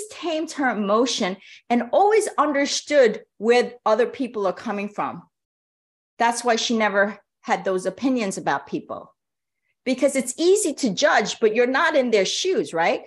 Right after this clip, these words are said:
So they want you to make a decision after you've tamed your emotions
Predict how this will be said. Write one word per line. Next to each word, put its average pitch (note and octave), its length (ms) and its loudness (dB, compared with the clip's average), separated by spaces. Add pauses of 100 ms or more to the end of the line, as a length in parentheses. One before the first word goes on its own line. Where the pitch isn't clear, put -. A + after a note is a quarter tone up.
(300)
So B3 440 0 (320)
they G#3+ 140 0
want B3 600 -6
you E4 120 -6
to D4 140 0
make A#3+ 380 -4
a E4 100 -2
decision B3 1000 -2 (480)
after B3+ 480 0
you've G#3 360 -6
tamed A3+ 600 -2
your F4 200 0
emotions A#3+ 720 0